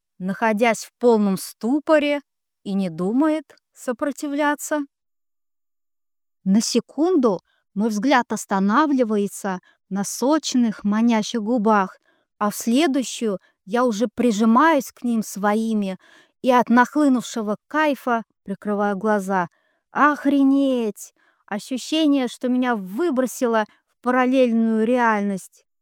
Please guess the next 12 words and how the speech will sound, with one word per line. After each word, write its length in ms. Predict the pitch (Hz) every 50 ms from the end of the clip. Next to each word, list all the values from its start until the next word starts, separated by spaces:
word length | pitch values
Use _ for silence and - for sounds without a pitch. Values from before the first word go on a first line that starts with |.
| _ _ _ _ _ _ _
Целую 540 | - - - 277 269 262 277 302 302 302 247
кису 400 | - - 269 277 247 - - 277
дико, 560 | 233 190 190 226 254 277 254 - - 220 196 185 - _ _ _ _ _
как 180 | 220 208 196
голодный 600 | 180 196 247 247 247 277 277 254 247 233 262 269
бездомный 540 | 226 226 262 226 220 277 262 254 254 262 269 - _
пес 380 | - 302 277 247 214 - - - -
набрасывается 840 | 214 220 220 202 233 240 226 202 - - 233 214 208 - - 233
на 160 | 220 226 220
кость, 360 | - - 254 226 208 - - _ _ _ _ _ _ _ _ _
впиваюсь 440 | _ 214 214 202 220 208 208 196 180
жадно, 600 | 160 151 - 208 220 226 226 208 214 208 190 180